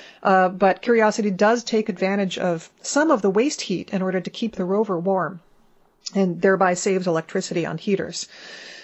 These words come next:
Um, the thing is that it's a, you know, it's just, it, it's not ever gonna get any more plutonium, and as it decays, there's less plutonium.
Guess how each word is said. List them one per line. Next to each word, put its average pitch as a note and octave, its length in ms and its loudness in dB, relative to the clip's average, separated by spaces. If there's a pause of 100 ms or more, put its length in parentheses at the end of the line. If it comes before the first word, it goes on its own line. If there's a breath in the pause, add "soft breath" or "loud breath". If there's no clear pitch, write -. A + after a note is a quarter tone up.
(120)
Um, G#3 320 2
the B3 120 2
thing F4 200 4
is A3 200 2
that G#3 120 4
it's G3 220 0
a, A3 180 4 (200)
you F#3+ 120 -2
know, F#3 140 2
it's G3 180 -2
just, - 420 0
it, - 200 -14
it's F#3+ 220 -10
not A3+ 200 4
ever A#3 180 2
gonna G#3 160 2
get A3 140 2
any G#3 140 2
more G3 160 2
plutonium, G3 680 -2
and F#3 140 0
as G3 160 0
it G3 80 2
decays, A3 520 0
there's G3 200 0
less E3 200 0
plutonium. G#3+ 580 -2